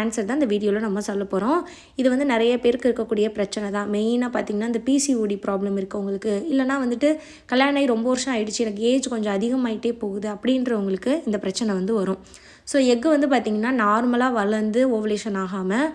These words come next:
ஃபாலிகுலர் ஸ்டடி ஐ யு ஐ அப்போ அவங்க இன்ஜெக்ஷன் டேப்லெட் போடுவாங்க. அந்த மாதிரி பண்ணினால் மட்டும்தான் அவங்களுக்கு வந்து எக் வந்து வளரும். So, நார்மலா வளராது. இந்த மாதிரி பிரச்சனை இருக்கவங்களுக்கு நேச்சுரலா பிரெக்னென்ட் ஆகிறது கஷ்டம்.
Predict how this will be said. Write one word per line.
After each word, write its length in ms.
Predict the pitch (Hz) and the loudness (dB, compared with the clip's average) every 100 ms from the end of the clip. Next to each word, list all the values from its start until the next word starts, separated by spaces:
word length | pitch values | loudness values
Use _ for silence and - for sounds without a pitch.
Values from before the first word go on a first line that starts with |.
| - - - _ - | -10 -20 -20 _ 4
ஃபாலிகுலர் 360 | 247 269 294 285 | 6 6 2 2
ஸ்டடி 180 | 240 254 | 2 2
ஐ 200 | 233 226 | 2 2
யு 60 | 247 | 2
ஐ 120 | 226 | 2
அப்போ 180 | 233 262 | 2 0
அவங்க 180 | 226 | 0
இன்ஜெக்ஷன் 440 | 208 214 254 269 254 | 0 0 0 -2 -2
டேப்லெட் 360 | 202 196 214 220 | -2 -2 -6 -4
போடுவாங்க. 380 | 214 208 196 196 | -4 -2 -4 -6
அந்த 320 | - 214 208 | -6 -4 -2
மாதிரி 240 | 214 254 254 | 0 0 0
பண்ணினால் 440 | 220 240 233 220 | -2 -2 -2 -2
மட்டும்தான் 480 | 202 196 - 254 247 | -2 -2 0 2 2
அவங்களுக்கு 340 | 247 214 196 | 0 -2 -2
வந்து 340 | 214 214 247 - | -2 0 2 2
எக் 240 | 196 196 | 0 0
வந்து 360 | 240 208 202 277 | 0 0 0 0
வளரும். 400 | 196 202 196 190 - - - - - - | 0 0 0 -4 -12 -20 -20 -20 -20 -8
So, 180 | 254 | -2
நார்மலா 540 | 226 220 262 285 254 269 | 2 4 4 4 4 4
வளராது. 580 | 214 226 220 190 196 226 | 4 4 2 2 0 0
இந்த 220 | 240 277 | 0 2
மாதிரி 280 | 262 311 302 | 2 0 -2
பிரச்சனை 340 | 226 254 254 | -4 -2 0
இருக்கவங்களுக்கு 540 | 220 214 202 208 294 220 | 0 -2 -2 0 0 0
நேச்சுரலா 480 | 208 - 214 226 233 | -2 -2 -2 -2 -2
பிரெக்னென்ட் 360 | 202 208 202 | -2 -2 -2
ஆகிறது 220 | 196 202 | -2 -4
கஷ்டம். 600 | 269 196 - 190 - - | -2 -4 -2 -4 -6 -16